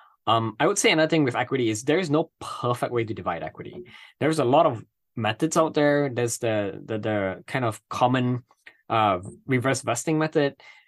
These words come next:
and then there's one called slicing pie. At the end of the day, you want to try to keep it as simple as possible. And the reason why is because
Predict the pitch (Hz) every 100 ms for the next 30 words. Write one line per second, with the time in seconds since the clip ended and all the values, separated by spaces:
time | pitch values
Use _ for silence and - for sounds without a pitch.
0 | _ - 110 110 110 110 - _ - 127
1 | 127 - 117 - 117 127 131 117 127 131
2 | 131 135 - - - - _ _ _ _
3 | 143 147 151 - 214 240 147 123 117 120
4 | 135 - _ _ _ _ _ - 131 165
5 | 185 147 170 143 - 143 - 113 - 120
6 | 123 131 110 98 101 160 160 127 123 170
7 | 247 160 120 143 127 - 110 107